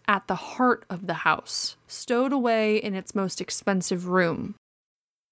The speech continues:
I also think that there's something to be said for the treasures that she kept there, not money or diamonds or silver or gold, but scraps of paper in a lock of hair that, while monetarily worthless, meant the world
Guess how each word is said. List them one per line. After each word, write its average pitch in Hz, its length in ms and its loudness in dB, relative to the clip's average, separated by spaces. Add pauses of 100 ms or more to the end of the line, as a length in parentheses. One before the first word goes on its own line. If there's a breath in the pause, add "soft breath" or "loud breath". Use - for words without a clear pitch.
(100)
I 240 100 4
also 330 400 4
think 269 160 2
that 262 160 0
there's 220 220 2
something 240 380 4
to 233 100 0
be 202 160 0
said 196 340 2
for - 80 -12
the 190 100 -2
treasures 240 640 2
that 190 160 0
she - 160 -4
kept - 460 -2
there, - 320 0 (200)
not 190 300 0
money 233 600 4
or 185 120 0
diamonds 202 640 2
or - 140 -6
silver 208 560 2
or 170 160 -4
gold, 190 540 4 (300 loud breath)
but 226 180 2
scraps - 440 0
of 262 140 -2
paper 196 640 2 (260)
in 208 100 4
a 196 60 6
lock 185 280 4
of 185 100 -2
hair - 580 2 (220)
that, 202 160 4
while 208 140 4
monetarily 220 840 4
worthless, 190 880 2 (400 soft breath)
meant 254 340 2
the 254 80 4
world 202 560 4